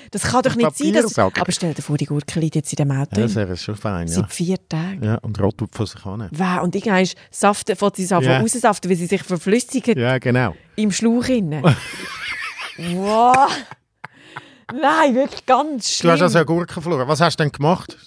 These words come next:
Speaker 2: Ist das nicht, Ma-, komm, die hast du doch irgendwo liegen gelassen.
Speaker 1: Ich weiss es wirklich nicht, was passiert ist. Ich habe den Einkaufszettel nicht mehr. Ich
Speaker 2: Das
Speaker 1: kann
Speaker 2: ist
Speaker 1: nicht einmal, ich kann mir selber nicht einmal mehr beweisen, habe ich die Gurke gekauft oder nicht, müsste die in,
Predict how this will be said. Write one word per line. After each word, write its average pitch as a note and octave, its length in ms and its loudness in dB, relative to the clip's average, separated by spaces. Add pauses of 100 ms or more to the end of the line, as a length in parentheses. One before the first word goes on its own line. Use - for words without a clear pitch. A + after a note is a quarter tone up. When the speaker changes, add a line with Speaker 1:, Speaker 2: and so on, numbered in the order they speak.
(120)
Speaker 2:
Ist D#3+ 220 -2
das D3 80 2
nicht, F3 320 -2 (880)
Ma-, C#3 180 2 (160)
komm, E3+ 140 0
die D3 100 -2
hast C3+ 140 -2
du C3+ 60 -4
doch B2+ 40 -4
irgendwo A#2+ 220 -2
liegen B2 160 -4
gelassen. F#2 320 -4 (540)
Speaker 1:
Ich - 160 -6 (180)
weiss - 300 -8
es - 200 -10
wirklich - 280 -14
nicht, G3+ 180 -10
was - 100 -12
passiert - 480 -8
ist. - 200 -10 (840)
Ich G#3 140 0
habe G#3 160 4
den B3 100 2
Einkaufszettel C#4 480 -2
nicht C#4 140 0
mehr. D3 80 -4 (160)
Ich - 80 -2
Speaker 2:
Das E3 100 4
Speaker 1:
kann A#3+ 100 6
Speaker 2:
ist C4+ 40 0
Speaker 1:
nicht D4 100 0
einmal, C#4 240 2
ich B3+ 80 -2
kann C4 200 0
mir C4 120 2
selber C4 320 2
nicht B3 120 -2
einmal A3+ 160 -2
mehr A3 120 -2
beweisen, C#4 540 0 (240)
habe D4+ 240 2
ich C4+ 120 -6
die C#4 120 -2
Gurke C4 320 -2
gekauft B3 400 0
oder A3+ 160 -2
nicht, D4 260 -2 (220)
müsste C4 340 -4
die C4 220 -4
in, A#3+ 200 -6